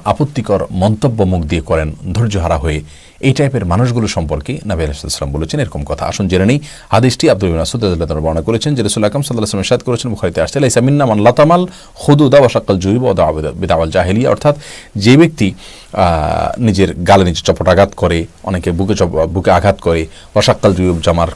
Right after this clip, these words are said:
কলার ধরে টান দেয় অথবা বোতাম ছিঁড়ে ফেলে, আহ, ওয়া দাআ বিদাওয়াল জাহিলিয়া, এবং জাহিলি যুগের মানুষেরা বিপদ আপদ হলে, মানুষ মারা গেলে যেরকম আজে বাজে মন্তব্য করতো, এরকম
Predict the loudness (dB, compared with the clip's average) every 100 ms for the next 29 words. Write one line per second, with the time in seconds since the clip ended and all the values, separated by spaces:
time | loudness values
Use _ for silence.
0 | 0 4 4 2 -2 -2 0 0 0 0
1 | -2 0 0 0 0 2 2 2 0 0
2 | 0 -2 -4 -10 -20 -14 -4 -2 2 4
3 | 6 4 2 -2 0 0 0 0 2 0
4 | 2 2 2 2 2 2 2 0 0 0
5 | 2 2 4 4 4 2 2 2 0 0
6 | 2 4 4 0 -2 -12 -4 -2 0 2
7 | 2 4 2 2 0 0 -2 -2 -2 -2
8 | -2 -4